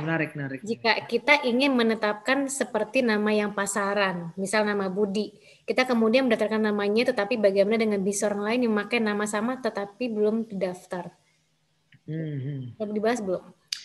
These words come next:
Speaker 1: Misal
Speaker 2: Hmm.
Speaker 1: nama Budi, kemudian kita mendaftarkan namanya, tapi bagaimana dengan bisnis orang lain memakai nama sama tapi belum terdaftar? Oke, good. Jadi gini, eh, ini pernah, eh, bahkan saya pribadi mengalami ya. Jadi kalau misalnya, saya kan pernah daftarin merek tuh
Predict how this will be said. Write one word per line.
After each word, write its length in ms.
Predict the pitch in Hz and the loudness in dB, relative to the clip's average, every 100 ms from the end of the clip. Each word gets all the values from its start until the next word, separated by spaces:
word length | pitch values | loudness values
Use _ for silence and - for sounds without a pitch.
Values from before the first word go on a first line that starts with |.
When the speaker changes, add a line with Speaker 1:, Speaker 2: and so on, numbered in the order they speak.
| - - - | -20 -14 -6
Speaker 1:
Misal 320 | 160 190 190 | 0 2 2
Speaker 2:
Hmm. 80 | 175 | 2
Speaker 1:
nama 160 | 170 | 0
Budi, 160 | 151 147 | 0 0
kemudian 240 | 160 175 | 0 0
kita 80 | 180 | 0
mendaftarkan 360 | 156 147 160 156 | 0 -2 -4 -4
namanya, 220 | 147 175 | -2 -4
tapi 140 | 175 170 | -2 -2
bagaimana 200 | 151 156 | 0 -2
dengan 100 | 151 139 | -2 -6
bisnis 120 | 143 | -8
orang 120 | 139 143 | -8 -8
lain 100 | 165 151 | -8 -8
memakai 220 | 143 147 | -10 -10
nama 240 | 135 135 151 | -10 -12 -12
sama 180 | 139 135 156 | -12 -12 -8
tapi 120 | 151 | -6
belum 120 | 143 127 | -6 -10
terdaftar? 200 | 131 156 | -6 -4
Oke, 100 | 190 151 - - _ _ | 0 -2 -4 -20 _ _
good. 220 | 180 202 202 - - - | 2 2 0 -10 -20 0
Jadi 120 | 185 254 | 2 4
gini, 260 | 233 220 151 - - _ _ _ - | 2 0 0 -6 -20 _ _ _ -6
eh, 540 | 180 190 185 180 180 185 - | 0 4 4 4 0 -2 0
ini 120 | 208 233 | 0 2
pernah, 320 | 202 202 165 - - | 2 2 2 -2 -6
eh, 440 | 165 156 156 151 147 - _ _ _ _ _ - | -4 -2 -2 -4 -6 -10 _ _ _ _ _ -8
bahkan 240 | 143 - 190 | -6 -4 0
saya 240 | 185 151 | 0 0
pribadi 400 | 156 147 151 165 | 0 0 0 -2
mengalami 560 | 147 139 135 143 131 131 | -2 -6 -6 -8 -10 -12
ya. 80 | |
Jadi 320 | 156 127 147 160 | -12 -12 -14 -10
kalau 240 | 143 139 | -8 -8
misalnya, 480 | 147 139 127 127 - | -10 -10 -10 -12 -4
saya 240 | 185 233 | 0 2
kan 40 | 247 | 2
pernah 480 | 220 202 190 190 190 | 2 4 4 4 0
daftarin 480 | 170 - 175 180 180 | -2 -2 -2 0 0
merek 240 | 180 - | 0 0
tuh 320 | 226 214 - | -2 -2 -4